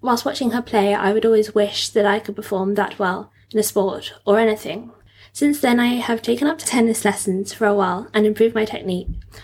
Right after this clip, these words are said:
She has not only inspired me, but many other people around the world, in both sports, positivity,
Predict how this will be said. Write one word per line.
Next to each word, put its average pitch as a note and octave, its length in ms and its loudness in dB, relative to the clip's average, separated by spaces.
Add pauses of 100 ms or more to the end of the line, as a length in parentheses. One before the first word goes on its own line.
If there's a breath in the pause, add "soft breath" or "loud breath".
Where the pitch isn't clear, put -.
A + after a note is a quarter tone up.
(200 loud breath)
She - 140 -2
has C#4 80 0
not D#4+ 160 2
only D#4+ 220 4
inspired A#3 480 2
me, G3+ 420 -2
but B3 220 -4
many A#3+ 240 4
other A3+ 200 2
people G3+ 300 0
around F3+ 220 -4
the F#3 60 -6
world, F3+ 300 -10 (120)
in A3 100 2
both A3 180 2
sports, B3 400 -2
positivity, G#3 760 0